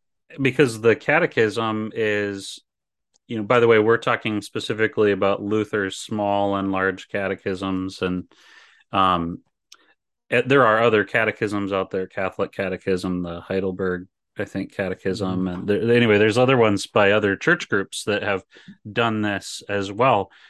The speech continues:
Speaker 1: But, uh, essentially, the goal is to, to go over the foundational teachings of the scriptures in summary,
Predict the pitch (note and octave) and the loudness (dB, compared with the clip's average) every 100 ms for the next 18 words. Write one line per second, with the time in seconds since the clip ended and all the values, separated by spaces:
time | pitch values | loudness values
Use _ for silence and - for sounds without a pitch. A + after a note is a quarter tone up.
0 | _ - A2+ A2 _ _ _ _ _ _ | _ -2 0 -2 _ _ _ _ _ _
1 | G2+ G2 G2+ - D#3+ D#3 - B2 A2+ A2 | -4 -2 -4 -6 -2 -2 -2 -4 -2 -2
2 | G2 G#2+ G#2 F#2+ A2+ A2+ A2+ G#2+ - G#2+ | -4 -6 -6 -6 -4 -2 0 -2 -4 -4
3 | G2+ G2 G2 - - - _ _ _ _ | -4 -6 -8 -14 -18 -20 _ _ _ _
4 | - G#2+ G2+ F#2+ F#2+ - _ - G#2 G#2+ | -4 0 0 0 -4 -8 _ -6 0 2
5 | G#2+ G2+ A2 G#2+ G#2 G2 F#2+ G2 - G#2 | 2 4 2 4 0 0 -2 -4 -4 -2
6 | G2 F#2+ - F#2 - G2 G2+ F#2 G2+ F#2 | -2 -6 -8 -6 -4 -4 -2 -2 -2 -6
7 | F2+ - A2+ - F#2+ F2 - G#2+ F#2+ - | -6 0 0 0 -4 -4 -2 -2 -2 -4
8 | - A#2+ G#2+ F2+ E2+ F#2 | -2 0 0 -2 -6 -10